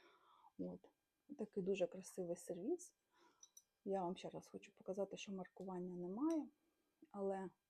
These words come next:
якщо уважно подосліджувати, почитати, поспостерігати, то абсолютно впевнено можна сказати, що це дуже старовинний сервіз. І це,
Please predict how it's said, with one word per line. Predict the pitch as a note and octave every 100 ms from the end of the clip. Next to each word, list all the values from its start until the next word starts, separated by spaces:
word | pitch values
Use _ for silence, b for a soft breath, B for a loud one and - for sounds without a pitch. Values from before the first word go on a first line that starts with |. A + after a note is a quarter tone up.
| _ b b b b b
якщо | - G#3 G3 - A3
уважно | G#3+ G#3 F#3 G3+ G3 F#3 F#3+ F#3 - _ -
подосліджувати, | A#3+ F#3 - - C#4 D4+ B3+ A#3+ A3+ A3 - _ _ _ B B B B -
почитати, | A3 - - G3 G3
поспостерігати, | - F#3 - - - F#3 F#3+ G#3 C#4 D4 G3+ G3+
то | G#3+ G#3+ - _ _
абсолютно | - - G#3 G3+ G#3 G3+ F#3 - _ _ _ b b b b b b b b _
впевнено | - C4 D#4 B3
можна | G3+ G#3 G#3
сказати, | - G3 A3+ G#3+
що | -
це | F#3 F#3+
дуже | F#3+ B3
старовинний | - G3 F3+ F#3 G3 G3+
сервіз. | - G3+ F#3 F3+ F#3 -
І | G3+
це, | - A#3 G#3+